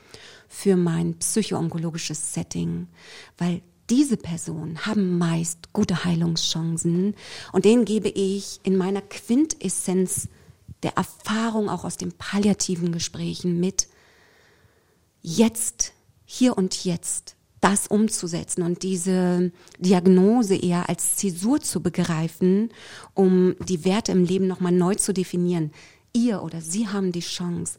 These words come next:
nochmal das Beste aus ihrem Leben zu machen, ist dann für mich der wahre Erkenntnisgewinn,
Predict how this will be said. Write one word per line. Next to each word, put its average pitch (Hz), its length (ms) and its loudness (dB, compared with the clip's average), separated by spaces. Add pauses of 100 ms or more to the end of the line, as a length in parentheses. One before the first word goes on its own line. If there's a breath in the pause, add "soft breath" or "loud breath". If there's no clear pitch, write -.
(340 loud breath)
nochmal 170 260 0
das 175 160 -4
Beste - 300 -4
aus 175 120 -4
ihrem 175 200 0
Leben 175 260 0
zu - 160 -4
machen, 170 420 -2 (500 loud breath)
ist 196 260 0
dann 170 340 -2 (280)
für 202 100 0
mich 190 220 0
der 160 140 -2
wahre 170 260 0
Erkenntnisgewinn, 165 1080 -2